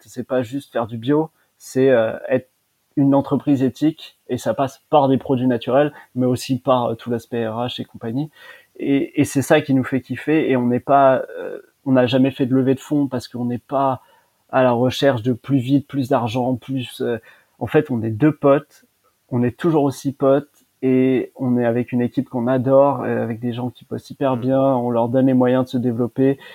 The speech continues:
Speaker 1: et en fait, euh, on, juste, on, on kiffe notre truc, et je pense que c'est,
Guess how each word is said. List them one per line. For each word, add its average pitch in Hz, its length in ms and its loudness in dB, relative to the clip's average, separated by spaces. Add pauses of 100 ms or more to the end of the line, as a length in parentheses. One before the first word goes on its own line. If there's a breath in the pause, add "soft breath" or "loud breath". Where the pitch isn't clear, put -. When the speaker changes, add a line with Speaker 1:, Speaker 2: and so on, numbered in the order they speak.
(460 loud breath)
Speaker 1:
et 131 80 -2
en 117 100 0
fait, 160 240 2
euh, 123 160 4
on, 117 300 -2
juste, 135 340 -6
on, - 160 -10 (120)
on 143 80 -2
kiffe - 240 -2
notre 139 180 2
truc, 156 400 0
et 117 160 2
je - 80 -2
pense 151 240 0
que 139 100 0
c'est, 120 480 2